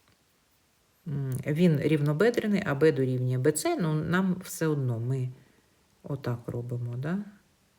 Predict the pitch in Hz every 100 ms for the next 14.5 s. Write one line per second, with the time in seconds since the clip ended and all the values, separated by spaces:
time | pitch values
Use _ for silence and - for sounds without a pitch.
0 | _ _ _ _ - - _ _ _ _
1 | _ _ _ _ - _ _ _ _ _
2 | _ _ _ _ _ _ _ _ _ _
3 | - 123 120 175 147 131 127 120 123 -
4 | - 123 117 117 - 120 117 120 117 -
5 | - - 123 - - - - - - -
6 | - - - - 151 131 113 - _ -
7 | 160 180 208 214 - _ _ _ _ -
8 | - 147 139 143 147 165 180 - - _
9 | _ _ _ - - _ - - - 139
10 | 107 - _ _ _ - - - - _
11 | _ - 170 165 202 233 233 160 156 175
12 | 170 165 139 143 131 - 117 98 - 185
13 | 180 - 104 143 135 143 131 143 131 131
14 | - - 127 123 -